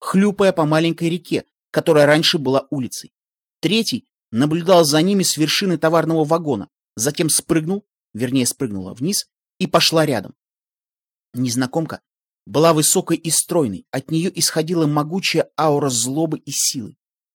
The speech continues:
Казалось, что ненависть сочится, начиная от кончиков копыт и крыльев до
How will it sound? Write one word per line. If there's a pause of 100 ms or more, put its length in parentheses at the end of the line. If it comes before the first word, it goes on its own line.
(160)
Казалось,
что
ненависть
сочится, (240)
начиная
от
кончиков
копыт
и
крыльев
до